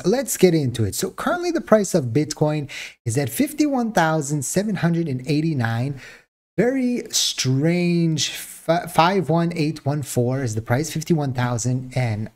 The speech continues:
eight hundred for Bitcoin at this moment in time. Very, very, very weird action. <laughs> I'll explain why. Because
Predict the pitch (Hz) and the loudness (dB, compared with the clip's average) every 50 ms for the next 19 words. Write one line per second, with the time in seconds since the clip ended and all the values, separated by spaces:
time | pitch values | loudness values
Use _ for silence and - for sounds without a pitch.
0 | - 151 143 135 131 - - 131 127 113 120 120 113 117 117 - 135 135 123 117 | -4 -4 -2 -2 -2 -2 0 0 0 2 0 0 -2 -4 -4 -2 0 0 2 0
1 | 110 110 - - - - - - 120 110 156 151 156 - - 139 131 123 120 127 | -2 -4 -8 -12 -16 -12 -8 -2 2 2 2 2 2 0 0 2 2 2 0 0
2 | - 135 139 135 - 139 117 - - - - - - - _ _ - - 135 165 | -2 -2 -2 0 0 0 0 0 -2 -6 -8 -12 -18 -20 _ _ -2 0 2 4
3 | 160 156 151 156 - 131 123 120 117 - - 135 147 160 175 180 - 175 123 - | 4 4 2 0 0 0 -2 -2 -2 -4 -4 -2 0 0 0 -2 -2 -6 -6 -2
4 | 120 160 190 220 247 254 254 240 165 131 143 156 160 160 160 160 135 113 107 147 | 0 2 2 4 2 2 0 0 0 4 6 6 8 8 6 2 2 2 2 4
5 | 160 165 165 156 139 117 120 139 175 190 175 165 156 147 143 139 127 135 - - | 6 6 6 4 2 2 2 4 4 6 6 6 6 6 4 2 -2 -4 -8 -16
6 | - - - _ - 139 139 123 - - - 127 110 101 101 107 90 85 - - | -18 -18 -18 _ 2 4 4 4 4 2 0 0 0 0 0 0 -2 -2 -6 -10
7 | - - _ _ _ - 247 254 185 220 240 196 - - - - - - 214 208 | -18 -20 _ _ _ 2 4 6 6 6 4 2 2 -2 0 0 2 2 2 2
8 | 185 160 151 135 117 117 120 123 - - - - - - _ _ _ _ - 165 | 2 0 0 0 0 -2 -4 -4 -6 -8 -8 -10 -14 -16 _ _ _ _ 4 4
9 | 170 147 160 160 156 156 151 135 131 - - - | 6 6 6 4 4 2 0 -2 -4 -6 -10 -12